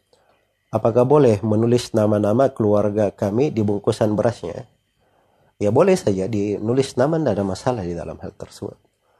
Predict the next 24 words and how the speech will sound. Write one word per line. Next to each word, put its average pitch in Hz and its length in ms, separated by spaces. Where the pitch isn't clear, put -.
Tidak 156 240
ditulis 147 400
pun 208 240
tidak 104 240
ada 98 80
masalah. 92 320
Yang 98 160
penting 143 240
sudah 104 480
jelas 110 640
dia 104 160
masukkan 98 560
jumlah 110 560
zakatnya 104 720
sesuai 107 480
dengan 92 240
kadarnya. 95 460
Misalnya 107 480
dia 101 160
masukkan 107 460
tiga 104 260
kilo, 110 480
dia 107 160
dalam 107 240